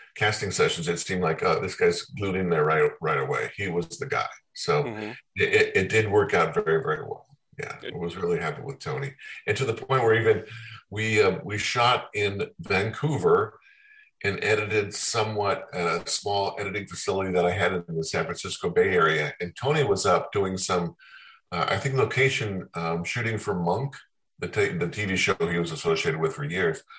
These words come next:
Speaker 1: in San Francisco, where it's based. And he actually came across the bridge and came to our little editing facility and, and watched the entire faci-, the entire film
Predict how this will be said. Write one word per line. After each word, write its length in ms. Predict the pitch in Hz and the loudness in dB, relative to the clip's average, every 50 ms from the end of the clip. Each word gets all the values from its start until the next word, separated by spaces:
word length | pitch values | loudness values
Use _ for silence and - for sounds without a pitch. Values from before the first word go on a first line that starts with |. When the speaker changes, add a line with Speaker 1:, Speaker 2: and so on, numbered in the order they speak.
| - - - - - - _ _ _ - | -20 -20 -20 -20 -20 -20 _ _ _ -4
Speaker 1:
in 80 | 104 95 | -2 0
San 240 | - - 98 95 | 2 0 0 0
Francisco, 540 | - 92 82 - - 113 104 - - - 76 | 0 -2 -4 0 0 0 0 2 0 2 2
where 200 | 76 76 80 82 | 2 2 2 4
it's 220 | 90 101 - - - | 2 2 0 -2 0
based. 440 | - 147 147 - - - - _ _ - | 2 2 2 2 0 -6 -12 _ _ -2
And 140 | - 87 | -2 -2
he 180 | 87 101 107 101 | 0 -2 0 0
actually 300 | 95 92 92 - 98 82 | 0 0 -2 -4 -10 -8
came 200 | - 104 98 87 | -4 -4 -2 -2
across 420 | 87 85 - 95 87 87 - - | -2 -2 0 0 0 0 0 -4
the 60 | - 87 | -6 -2
bridge 360 | 80 90 90 92 87 85 87 | 0 2 0 0 0 -4 -4
and 160 | 85 87 - | -6 -6 -4
came 140 | - 90 87 | -6 -4 0
to 60 | 85 | 2
our 180 | 85 85 85 87 | 4 4 4 4
little 200 | 90 90 85 - - - | 4 4 2 0 0 -2
editing 280 | 92 90 90 90 90 80 | -2 -2 -2 -4 -6 -8
facility 500 | 82 - - - 87 82 80 80 82 82 | -6 -6 0 2 2 2 4 2 2 0
and, 140 | 80 73 _ - - 101 - _ _ _ | 0 -2 _ -14 -14 -14 -14 _ _ _
and 140 | - 98 92 | -2 0 2
watched 300 | 95 101 113 117 - - | 4 4 4 2 2 0
the 140 | 127 110 101 | 0 0 0
entire 400 | 98 92 95 101 98 107 110 107 | 0 -2 -2 -2 0 2 2 2
faci-, 400 | - 101 92 - - 107 104 - - _ - 85 85 87 87 90 | 0 -2 -6 -4 -2 -2 -2 -4 -6 _ -6 -4 -2 -2 -2 -2
the 200 | 92 92 92 90 | -4 -4 -2 -2
entire 440 | 90 87 - 104 101 95 92 85 - | -4 -2 0 2 4 6 4 4 2
film 480 | - - - 123 127 113 98 87 - | 0 -4 -2 2 2 2 2 0 -4